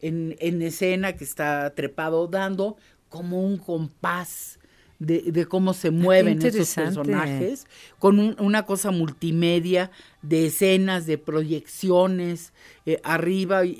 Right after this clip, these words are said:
Speaker 1: y unos, este, carteles de, de imágenes, y entonces te tratan de plantear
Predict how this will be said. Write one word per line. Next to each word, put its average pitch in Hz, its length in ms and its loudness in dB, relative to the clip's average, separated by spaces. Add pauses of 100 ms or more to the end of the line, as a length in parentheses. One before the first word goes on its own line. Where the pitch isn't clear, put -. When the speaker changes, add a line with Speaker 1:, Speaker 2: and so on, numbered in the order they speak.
(300)
Speaker 1:
y 170 200 -6
unos, 175 340 -2
este, 143 380 -4
carteles 160 880 0
de, 139 440 -4
de 147 140 -2
imágenes, 156 760 -4 (520)
y 196 160 2
entonces 247 640 2
te 196 140 -6
tratan 220 560 0
de 185 100 0
plantear 170 640 -2